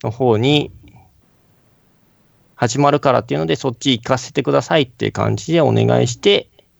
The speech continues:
で、その時は、で、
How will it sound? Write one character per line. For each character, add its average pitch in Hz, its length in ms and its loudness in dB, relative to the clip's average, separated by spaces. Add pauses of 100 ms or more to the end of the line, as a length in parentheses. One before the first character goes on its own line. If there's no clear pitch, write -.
(960)
で、 196 100 2
そ 220 100 2
の 226 100 2
時 175 280 2
は、 104 540 4
で、 190 260 2